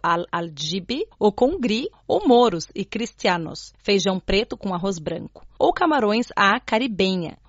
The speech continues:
os tostones, fatias finas de banana verde fritas. No Natal são reis o porco assado,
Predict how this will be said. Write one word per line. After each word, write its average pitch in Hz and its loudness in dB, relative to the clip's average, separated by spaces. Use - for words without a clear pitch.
os 170 -8
tostones, 208 -2
fatias - -4
finas 226 0
de 165 -4
banana 165 -4
verde 175 -4
fritas. - -14
No 277 2
Natal 202 6
são 233 0
reis 180 -2
o - -4
porco 233 4
assado, 160 -4